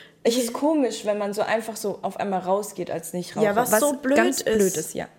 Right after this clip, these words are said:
Speaker 2: Weil ich hatte auch, als ich noch, ähm, angestellt war, war es halt auch so, bei uns gab's halt dann welche, die haben echt viel geraucht, also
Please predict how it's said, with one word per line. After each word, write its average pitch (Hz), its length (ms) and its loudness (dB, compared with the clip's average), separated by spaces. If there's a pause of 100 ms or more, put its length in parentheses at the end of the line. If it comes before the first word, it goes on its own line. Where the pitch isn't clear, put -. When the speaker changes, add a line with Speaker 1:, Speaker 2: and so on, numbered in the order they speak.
(320)
Speaker 2:
Weil 214 180 2
ich 220 120 -2
hatte 233 280 0
auch, 226 240 4
als 214 140 0
ich 214 80 -2
noch, 208 280 -4
ähm, 196 400 -2 (380)
angestellt 262 560 0
war, 277 260 2 (280)
war 214 120 2
es 214 100 -4
halt 208 200 0
auch 220 140 2
so, 233 140 -2
bei 202 120 0
uns 214 240 -2
gab's 190 240 -4
halt 196 160 0
dann 190 160 -2
welche, 196 200 0
die 190 120 -6
haben 180 100 -6
echt - 240 -8
viel 233 340 0
geraucht, 262 600 0
also 190 380 -2